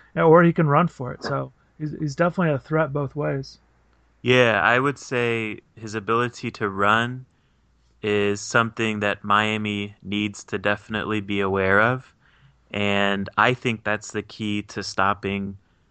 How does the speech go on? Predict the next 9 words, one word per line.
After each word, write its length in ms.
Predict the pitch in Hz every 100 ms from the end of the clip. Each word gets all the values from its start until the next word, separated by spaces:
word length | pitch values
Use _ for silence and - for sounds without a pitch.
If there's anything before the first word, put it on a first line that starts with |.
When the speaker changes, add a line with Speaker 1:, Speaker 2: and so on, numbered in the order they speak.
| _ _ -
Speaker 2:
uh, 320 | 92 92 85 -
Clemson's 500 | - 107 101 101 95
running 400 | 92 107 104 92
game, 260 | 90 87 90
to 120 | -
be 160 | 92 90
honest. 540 | 92 87 85 73 -
I 100 | 90
think, 420 | - 107 98 -